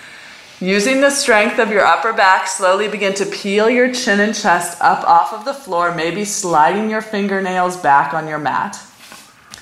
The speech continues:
As though there is, um, an envelope or <laughs> a piece of paper between your shoulder blades,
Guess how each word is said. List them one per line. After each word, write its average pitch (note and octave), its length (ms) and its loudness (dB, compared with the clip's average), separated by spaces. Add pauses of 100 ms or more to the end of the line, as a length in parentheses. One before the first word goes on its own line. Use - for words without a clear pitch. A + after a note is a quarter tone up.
(880)
As F3+ 340 -2
though G3 380 4 (140)
there F#3 240 0
is, F3 300 -4
um, D3+ 500 0
an D#3 340 -8 (120)
envelope A#3+ 560 0
or D#3 240 -2
<laughs> - 20 -6
a E3 340 -4
piece G#3 240 -6
of A#3 120 -2
paper F#3+ 400 0
between F#3+ 840 -4
your F3+ 140 -2
shoulder F3 400 0
blades, G#3 420 -2